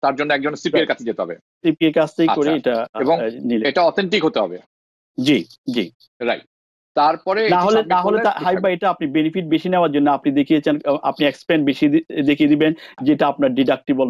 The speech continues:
Speaker 2: নয়। So সেই,
Speaker 1: বুঝতে
Speaker 2: সেই
Speaker 1: পেরেছি।
Speaker 2: জন্য আপনি যে accountant থেকে
Speaker 1: তাহলে
Speaker 2: নিয়ে এটা better।
Speaker 1: নিরাপদ হচ্ছে ওনার দুদিন কাজ করা এবং একজন সিপিএর সাথে কথা বলা।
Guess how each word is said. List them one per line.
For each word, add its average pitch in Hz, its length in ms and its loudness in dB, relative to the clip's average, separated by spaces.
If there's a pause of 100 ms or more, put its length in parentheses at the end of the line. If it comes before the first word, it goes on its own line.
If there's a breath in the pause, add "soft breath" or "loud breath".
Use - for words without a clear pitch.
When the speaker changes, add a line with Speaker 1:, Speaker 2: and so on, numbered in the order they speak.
Speaker 2:
নয়। 123 260 0 (360)
So 127 160 0
সেই, 139 240 2
Speaker 1:
বুঝতে 135 140 -2
Speaker 2:
সেই 123 80 -4
Speaker 1:
পেরেছি। 139 180 0
Speaker 2:
জন্য 139 120 2
আপনি 123 400 -6
যে 120 140 -6
accountant 127 500 -4
থেকে 143 80 4
Speaker 1:
তাহলে 180 160 2
Speaker 2:
নিয়ে 214 120 2
এটা 104 100 -6
better। 107 220 -6 (500)
Speaker 1:
নিরাপদ 180 500 -2
হচ্ছে 190 260 -2
ওনার 160 260 0 (200)
দুদিন 147 320 -4
কাজ 156 220 -2
করা 165 300 -2 (800)
এবং 147 300 -4 (100)
একজন 135 220 -6
সিপিএর 143 280 -6
সাথে 123 180 -6
কথা 117 160 -4
বলা। 82 220 -12